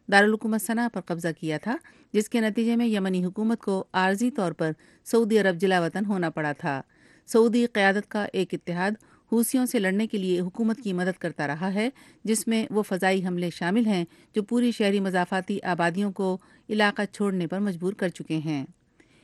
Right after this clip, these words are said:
اس لڑائی نے یمن کے انسانی ہمدردی کے بحران کو پہلے سے بھی بدتر کر دیا ہے۔ یہ ملک قحط کے دہانے پر ہے اور اس کی اسی فیصد آبادی کو مدد کی اشد ضرورت ہے۔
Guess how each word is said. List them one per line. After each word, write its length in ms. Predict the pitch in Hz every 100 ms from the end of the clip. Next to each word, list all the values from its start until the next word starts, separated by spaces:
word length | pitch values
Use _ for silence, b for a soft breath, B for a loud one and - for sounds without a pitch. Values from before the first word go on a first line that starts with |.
| b
اس 220 | 226 220
لڑائی 260 | 220 202 214
نے 140 | 226
یمن 280 | 233 208 196
کے 100 | 185
انسانی 400 | 180 - 180 180
ہمدردی 360 | 180 180 185 208
کے 140 | 185
بحران 340 | 165 170 185 180
کو 220 | 170 165 b b -
پہلے 280 | 208 214 196
سے 180 | 190
بھی 100 | 175
بدتر 300 | 190 175 180
کر 160 | 165 156
دیا 340 | 147 165 156
ہے۔ 200 | 156 143 139 b b b
یہ 140 | 175 175
ملک 260 | 196 214 - b -
قحط 280 | 202 214
کے 120 | - 175
دہانے 360 | 170 180 202
پر 180 | 208 202
ہے 120 | 233 269 B B
اور 160 | 196 196
اس 140 | 202
کی 100 | - -
اسی 280 | 226 277
فیصد 360 | 262 226 - -
آبادی 420 | - 175 175 185 208
کو 280 | 180 160 -
مدد 320 | 180 190 208 -
کی 180 | 170 -
اشد 360 | 190 - 170 180
ضرورت 520 | 190 175 151 - 170
ہے۔ 180 | 143